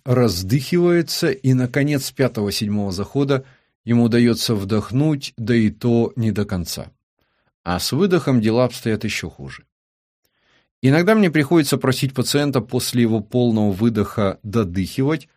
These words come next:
то есть выгонять из себя оставшийся в лёгких воздух с использованием всей предназначенной для этого дыхательной мускулатуры, которая настолько застыла и огрубела,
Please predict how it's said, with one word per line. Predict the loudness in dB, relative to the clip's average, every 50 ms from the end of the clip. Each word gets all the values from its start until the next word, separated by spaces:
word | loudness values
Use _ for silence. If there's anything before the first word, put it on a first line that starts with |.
| _ _ _ _ _
то | -6 -4
есть | -2 -2 -2 -4 -8 -10
выгонять | -4 0 0 2 4 4 4 4 2 2 0 -2
из | -4 -4
себя | -4 -4 -4 -2 -2 -2 -4
оставшийся | -4 -4 -2 -2 -2 -2 -4 -8 -10 -8 -8 -8 -8 -6 -6
в | -2
лёгких | -2 -2 -2 -2 -6 -12 -16 -14 -10
воздух | -6 -4 -2 -2 -2 -4 -6 -10 -12 _ _ _ _ _ _ _ _ _
с | -10 -8
использованием | -8 -8 -4 -2 -2 -2 0 0 -2 0 0 0 0 -2 -4
всей | -4 -4 -2 0 0 0 0
предназначенной | -2 -6 -6 -4 -6 -6 -4 -4 -4 -4 -4 -6 -6 -6 -4
для | -4 -2 -2 -2
этого | -2 -2 -4 -4 -2
дыхательной | -2 -4 -4 -2 0 -2 -2 -2 -4 -6 -6 -6 -4 -2
мускулатуры, | -2 -2 -4 -4 -6 -6 -4 -4 -2 0 2 2 4 2 0 -2 _ _ _ _ _ _ _ _ _
которая | -4 -2 2 2 4 4 4
настолько | 4 4 2 2 2 2 2 4 4 2 2
застыла | 2 2 2 0 -2 -2 0 0 0 0 -2
и | -4 -4 -2 0
огрубела, | 0 0 0 0 -2 -2 -2 -4 -4 -6 -6 -8